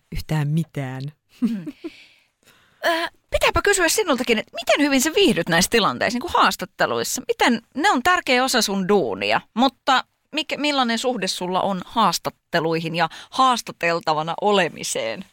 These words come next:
Speaker 1: Siis mä oon aina kokenut, että kauhean luonnollinen tai semmonen, niinku, siis kyllä mä tykkään näistä tilanteista. Toki mä oon jännittänyt näitä joskus aikanaan, mutta en mä nyt enää sitten. Tai ylipäätään mulla on, musta tuntuu, että mulla on, niinku, median kanssa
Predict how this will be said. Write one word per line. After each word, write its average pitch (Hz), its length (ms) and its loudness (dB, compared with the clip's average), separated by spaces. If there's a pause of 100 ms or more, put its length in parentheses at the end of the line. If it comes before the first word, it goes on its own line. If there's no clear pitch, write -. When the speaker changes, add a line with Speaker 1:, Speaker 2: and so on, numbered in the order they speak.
(120)
Speaker 1:
Siis 208 520 0
mä 226 140 4
oon 233 120 2
aina 240 260 2
kokenut, 165 400 0
että 156 300 -4
kauhean 139 540 -2
luonnollinen 220 1120 -4
tai 254 180 0
semmonen, 233 420 -2
niinku, 208 240 -2 (260)
siis 220 180 -8
kyllä 285 180 -2
mä 294 100 -4
tykkään 151 360 -4
näistä 156 280 -4
tilanteista. 160 600 -2 (380)
Toki 320 340 4
mä 214 80 8
oon 170 100 4
jännittänyt 196 560 2
näitä 156 240 2
joskus 151 400 -4
aikanaan, 160 680 0 (120)
mutta 156 420 -2 (180)
en 151 100 -2
mä 170 100 0
nyt 180 240 0
enää 147 400 0
sitten. - 400 -16 (240)
Tai 196 160 2
ylipäätään 247 540 2
mulla 240 240 2
on, 220 100 2
musta 220 220 -6
tuntuu, 202 220 -6
että 190 120 -10
mulla 202 160 -2
on, 190 80 0
niinku, 180 180 -8
median 180 480 -2
kanssa 151 480 -6